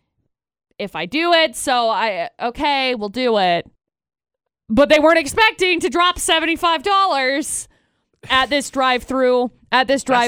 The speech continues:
Speaker 1: drive-through
Speaker 2: lot.
Speaker 1: place.
Speaker 2: <laughs> That's
Speaker 1: So
Speaker 2: fair
Speaker 1: I, I
Speaker 2: amount.
Speaker 1: feel like you paying it forward and passing it on to the car behind them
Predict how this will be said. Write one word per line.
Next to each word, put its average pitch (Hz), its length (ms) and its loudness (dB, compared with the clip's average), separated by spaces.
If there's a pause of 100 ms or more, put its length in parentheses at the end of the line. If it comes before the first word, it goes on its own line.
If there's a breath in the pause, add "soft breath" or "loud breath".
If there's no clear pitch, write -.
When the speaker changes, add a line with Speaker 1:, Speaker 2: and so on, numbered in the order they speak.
Speaker 1:
drive-through 262 220 -2
Speaker 2:
lot. 277 100 -4
Speaker 1:
place. 320 460 -2
Speaker 2:
<laughs> - 40 -20
That's - 260 -8
Speaker 1:
So 349 260 4
Speaker 2:
fair 147 120 0
Speaker 1:
I, - 40 0
I 330 100 2
Speaker 2:
amount. 330 200 0
Speaker 1:
feel 415 200 0
like 381 300 0
you 339 200 0
paying 359 460 -2
it 339 140 -4
forward 247 540 0
and 220 180 -4
passing 226 400 -2
it 240 60 -2
on 220 200 0
to 247 80 -8
the 214 80 -4
car 233 220 -2
behind 233 400 -2
them 190 340 0